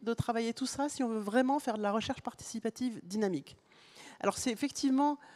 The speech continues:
comme vous le disiez, docteur, c'est un peu une tarte à la crème actuellement, on nous en parle beaucoup.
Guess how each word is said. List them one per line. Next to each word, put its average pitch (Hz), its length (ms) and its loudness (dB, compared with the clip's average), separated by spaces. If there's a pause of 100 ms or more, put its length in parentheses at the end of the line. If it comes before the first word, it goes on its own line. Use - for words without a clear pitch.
(320)
comme 240 280 2
vous 202 140 -2
le 214 60 -2
disiez, 202 280 0
docteur, 208 380 2
c'est - 80 -4
un 165 80 -2
peu - 80 -4
une 277 100 2
tarte - 220 -2
à 185 60 0
la 156 120 0
crème 233 300 -4
actuellement, 185 420 0
on 254 60 2
nous 196 140 0
en 190 80 0
parle 190 240 -4
beaucoup. 262 420 -4